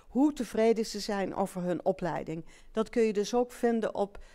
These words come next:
studiekeuze één, twee, drie. Hier weer een printscreen. Kijk daar alsjeblieft naar.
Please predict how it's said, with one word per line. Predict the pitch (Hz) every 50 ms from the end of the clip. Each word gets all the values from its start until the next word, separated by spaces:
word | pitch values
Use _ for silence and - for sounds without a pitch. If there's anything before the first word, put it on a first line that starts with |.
| - -
studiekeuze | - - - 247 208 220 - - 185 143 160 - - -
één, | - 170 165
twee, | - - 160 160
drie. | - 175 160 160 170 180
Hier | 196 208 220 202
weer | 196 196 180 175
een | 180 175 - _
printscreen. | - 208 220 233 226 - - - 220 214 208 208 208 - - - - - - - - - - - -
Kijk | - 277 285 277 277
daar | - 233 -
alsjeblieft | 190 190 - - - 175 170 175 165 165 156 - -
naar. | 175 156 139 151 - -